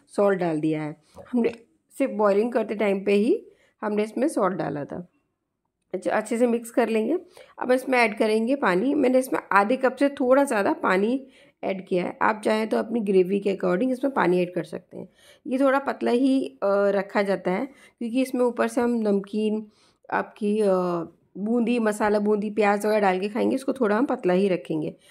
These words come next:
फिर मैंने इसमें आमचूर यूज़ किया है, आप चाहें तो नींबू का रस भी यूज़ कर सकते हैं। मैंने वन टीस्पून भर के इसमें अच्छे से आमचूर पाउडर डाला हुआ है।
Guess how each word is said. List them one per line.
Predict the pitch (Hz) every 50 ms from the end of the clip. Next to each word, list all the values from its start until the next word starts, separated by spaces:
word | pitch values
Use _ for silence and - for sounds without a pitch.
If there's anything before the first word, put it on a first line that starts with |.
| - - _ _
फिर | 220 226
मैंने | 240 240 233 233 247 254
इसमें | 247 247 254 - - -
आमचूर | 185 185 190 196 - - 226 220
यूज़ | 226 233 220 226
किया | 226 - 214 220 220
है, | 220 285 403 - _ _ _ _ _ - _
आप | - - 226 226
चाहें | 247 226 226 220
तो | 233 262
नींबू | 247 226 220 196 202
का | 196 208 208 208
रस | 214 208
भी | 208 - 269
यूज़ | 240 208 202 196 196
कर | - 180
सकते | 175 - 175 - _ 190
हैं। | 190
मैंने | 190 202 214 233
वन | 208 190 202 208 220
टीस्पून | 202 240 226 226 226 - - 233 240 233
भर | 202 233 254 254 226
के | 233 - 233
इसमें | 226 226 226 - 214
अच्छे | 190 - - - 214
से | 208 262
आमचूर | 233 202 180 185 185 196 202
पाउडर | 202 190 180 - 220 285
डाला | 277 220 185 160 156
हुआ | 156 156 151 151 -
है। | 151 147 - 175 180 _ _